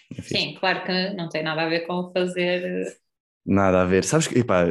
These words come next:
Speaker 1: é uma, é uma das coisas que eu quero fazer no seu tempo é mesmo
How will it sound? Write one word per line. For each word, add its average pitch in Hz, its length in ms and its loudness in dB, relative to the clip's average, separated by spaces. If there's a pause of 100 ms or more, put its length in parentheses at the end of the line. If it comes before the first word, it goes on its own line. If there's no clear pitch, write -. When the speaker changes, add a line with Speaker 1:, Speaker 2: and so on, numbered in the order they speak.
Speaker 1:
é - 60 0
uma, 101 240 2
é - 20 4
uma 127 200 4
das 107 120 -2
coisas 104 200 -4
que - 60 -18
eu 95 60 -4
quero 101 160 0
fazer 110 440 2 (240)
no 113 160 6
seu 104 200 2
tempo 107 380 -2
é 104 60 0
mesmo 104 520 -2